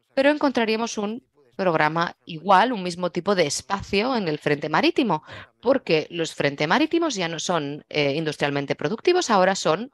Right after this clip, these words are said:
lugares de ocio. Y asistimos, por lo tanto, a cómo cada vez más espacios urbanos se moldean a partir de esta lógica global. Claro,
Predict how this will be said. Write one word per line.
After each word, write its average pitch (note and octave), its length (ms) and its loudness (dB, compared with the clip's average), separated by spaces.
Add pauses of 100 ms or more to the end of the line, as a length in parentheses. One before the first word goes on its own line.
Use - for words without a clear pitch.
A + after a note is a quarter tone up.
lugares D3 400 -4
de G#3 120 0
ocio. E3+ 360 -2 (1200)
Y - 20 2
asistimos, D#4 460 2
por D#4+ 140 0
lo D#4 100 4
tanto, B3 380 2
a B3 100 4
cómo A3+ 380 -2
cada A3 220 2
vez G#3+ 180 -4
más G3 180 -2
espacios F#3 460 -4
urbanos C#4 400 -2
se A3+ 160 -2
moldean G#3+ 680 -2
a - 120 -2
partir F3+ 280 -4
de F3 60 -4
esta - 180 -4
lógica F3 440 -4
global. C#3+ 580 -2 (580)
Claro, C#4 380 2